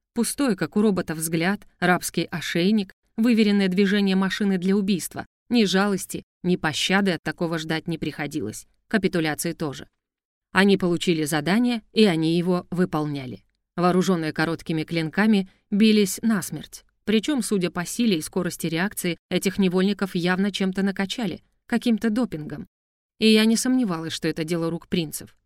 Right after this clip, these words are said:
Похоже, что я не на шутку разозлила этих двух высокородных гадов. Метнуться к выходу Энди не дали.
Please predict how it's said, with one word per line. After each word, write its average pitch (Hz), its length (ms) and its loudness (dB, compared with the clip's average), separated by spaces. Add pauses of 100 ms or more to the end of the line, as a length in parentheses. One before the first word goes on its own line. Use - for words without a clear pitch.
Похоже, 175 380 -4
что - 180 -4
я 170 140 -2
не 170 100 -2
на 180 120 -2
шутку 160 340 -8
разозлила 160 580 -2 (120)
этих 165 320 -2
двух 170 300 -4
высокородных 156 640 -2
гадов. 143 420 -10 (640)
Метнуться 190 540 2
к - 80 -8
выходу 220 460 0
Энди 180 340 2
не 202 180 6
дали. 156 340 -4